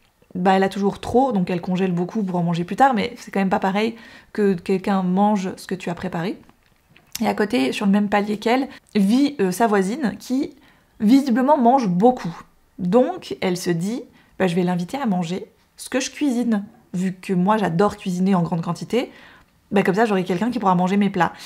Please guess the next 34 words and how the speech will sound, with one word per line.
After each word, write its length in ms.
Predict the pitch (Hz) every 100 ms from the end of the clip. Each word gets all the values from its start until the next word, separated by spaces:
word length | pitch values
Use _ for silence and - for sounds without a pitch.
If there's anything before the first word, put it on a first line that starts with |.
| -
Et 40 |
donc, 200 | 196 254
il 20 | 233
y 40 |
a 20 |
une 60 | 208
sorte 200 | 233 202
de, 320 | 190 180 180 - _ _ _ 165
de, 260 | 156 160
de, 300 | 147 147 127
bah, 160 | 127 -
de 80 | 170
relation 420 | 185 180 175 214
qui 100 | -
commence 240 | 175 190
à 60 | 180
se 80 | -
construire 380 | 180 - 220
entre 260 | 180 185 -
elles 220 | 185 175 170
deux. 200 | 240 - - -
Alors, 200 | 233 233
est-ce 140 | 254
que 100 | 262
là, 300 | 254 247 285
tout 100 | 285
de 60 | 240
suite, 360 | 254 247 202 -
il 80 | 202
y 40 |
a 40 |
une 100 | 208
sorte 220 | 202 220 190
d'attirance ? 720 | 208 208 226 220 202 - -